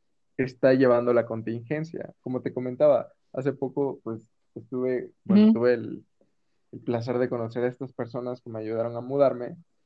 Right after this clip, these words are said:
Speaker 1: muy amables, <clears throat> pero estoy seguro que ellos no están tomando ninguna medida, no se están preparando,
Speaker 2: Ujú.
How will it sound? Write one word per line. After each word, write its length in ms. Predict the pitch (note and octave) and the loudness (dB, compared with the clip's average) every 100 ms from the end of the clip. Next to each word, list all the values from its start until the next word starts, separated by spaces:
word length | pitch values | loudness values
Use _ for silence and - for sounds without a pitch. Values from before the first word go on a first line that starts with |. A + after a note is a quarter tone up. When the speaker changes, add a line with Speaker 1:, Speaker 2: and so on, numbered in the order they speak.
| _ - | _ -8
Speaker 1:
muy 200 | B2+ C3+ | -4 -2
amables, 540 | C3+ C3 B2 D#3 E3 _ | 0 0 0 -4 -10 _
<clears throat> 300 | G3+ - - | -12 -10 2
pero 460 | D3 C#3+ C#3 C#3 - _ _ _ - | 6 8 8 6 0 _ _ _ -10
estoy 300 | D3 F3 E3 | -6 -4 0
seguro 320 | F#3+ F3+ F3+ | 4 4 4
que 80 | E3+ | 2
ellos 300 | F3+ E3 D#3 | 2 0 -4
no 140 | D#3+ | -4
están 260 | E3 D#3+ D3+ | -4 -6 -6
tomando 360 | D3+ D3 D#3 | -6 -4 -4
ninguna 420 | D3 C#3 C3+ C#3 | -4 -6 -4 -2
medida, 520 | C#3+ C3+ B2 B2 B2 A#2+ | -2 -2 -2 0 0 -2
no 160 | A#2+ | -8
se 80 | B2 | -12
están 220 | - B2+ | -10 -6
preparando, 840 | C3 B2 A#2+ A#2 A#2 - A#2+ | -6 0 2 2 4 2 2
Speaker 2:
Ujú. 60 | A#2+ | -2